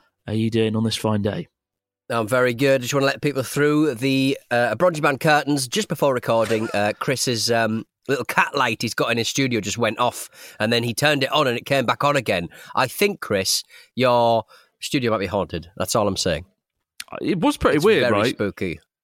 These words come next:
Speaker 1: So I'm
Speaker 2: Yeah.
Speaker 1: recording in the studio, and if you've seen the Abroad in Japan studio, guys, you'll know there's a Maneki Neko lucky cat neon light, and it's, um,
Speaker 2: Mm.
Speaker 1: probably the, the coolest, my favourite neon light in the entire set.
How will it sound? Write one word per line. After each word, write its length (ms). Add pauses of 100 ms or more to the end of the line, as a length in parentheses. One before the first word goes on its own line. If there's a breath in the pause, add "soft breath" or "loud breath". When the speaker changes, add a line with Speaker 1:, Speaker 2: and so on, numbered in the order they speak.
(120)
Speaker 1:
So 120
I'm 80
Speaker 2:
Yeah. 20
Speaker 1:
recording 300
in 40
the 80
studio, 380
and 80
if 80
you've 80
seen 240
the 100
Abroad 200
in 80
Japan 240
studio, 360
guys, 300
you'll 80
know 100
there's 160
a 60
Maneki 420
Neko 540 (500 loud breath)
lucky 480
cat 420
neon 360
light, 400
and 120
it's, 220
um, 300
Speaker 2:
Mm. 340
Speaker 1:
probably 160
the, 180
the 120
coolest, 420
my 140
favourite 300
neon 180
light 180
in 60
the 80
entire 320
set. 400